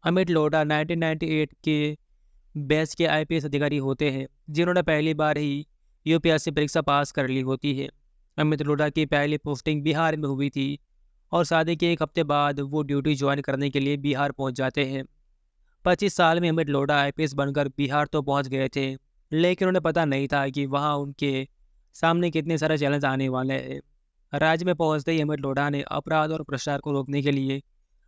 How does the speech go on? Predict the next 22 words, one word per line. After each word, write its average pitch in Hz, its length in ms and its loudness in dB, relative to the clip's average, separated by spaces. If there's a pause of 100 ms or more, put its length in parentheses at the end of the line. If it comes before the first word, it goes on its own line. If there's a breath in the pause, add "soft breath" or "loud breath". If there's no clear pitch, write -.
कदम 165 260 4
आगे 165 180 2
बढ़ाया। 131 440 -2 (280)
इस 151 160 2
बीच 147 240 0
में 156 80 0
उनका 147 180 -2
सामना 143 340 0
होता 135 320 -2
है 143 100 -2
बिहार 135 320 -2
के 147 140 -2
सबसे 139 520 -4 (520)
बड़े 156 340 2
गैंगस्टर 139 480 -2
चंदन 151 340 0
महतो, 131 500 -4 (240)
यानी 156 200 2
कि 160 80 0
अविनाश 147 300 0
तिवारी 131 340 -2
से। 139 260 -6